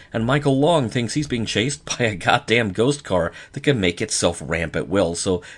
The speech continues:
this is not a reunion that is boosting anybody's mental health. kit finally corners Michael, who pulls his gun with the intent of arresting the clearly insane driver,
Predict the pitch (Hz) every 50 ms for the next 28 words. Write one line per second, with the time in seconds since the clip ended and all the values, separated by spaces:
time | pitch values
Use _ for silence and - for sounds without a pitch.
0 | _ _ - - - 143 165 160 135 101 101 101 104 104 101 98 92 98 95 82
1 | 82 82 80 80 80 85 82 76 80 85 85 82 - 80 76 78 - - 82 80
2 | 80 - 85 82 82 82 78 76 78 73 73 71 76 73 - - - _ _ -
3 | 71 69 69 - 73 69 - - 71 69 - - - - - _ _ - _ -
4 | - - - - - - _ _ - - 180 160 - - 147 131 123 113 104 92
5 | - - 117 123 113 95 85 - 73 69 71 69 71 73 85 - 127 135 - 190
6 | 214 165 127 95 87 - - 117 107 80 71 76 90 92 - 95 90 85 - -
7 | 101 95 90 82 78 80 85 107 123 123 - - 80 78 71 - - - - _
8 | - - - - 135 160 190 175 110 92 - - 110 107 95 - - 120 117 113
9 | 98 95 117 127 135 113 - 78 87 - -